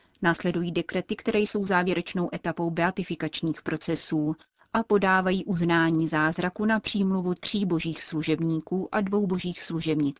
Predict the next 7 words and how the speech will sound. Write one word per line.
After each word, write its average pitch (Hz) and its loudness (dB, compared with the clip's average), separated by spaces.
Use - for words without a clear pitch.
z - -12
Itálie, 185 2
Španělska, 165 -2
Argentiny, 175 0
Polska 202 2
a - -2
Ukrajiny. 165 2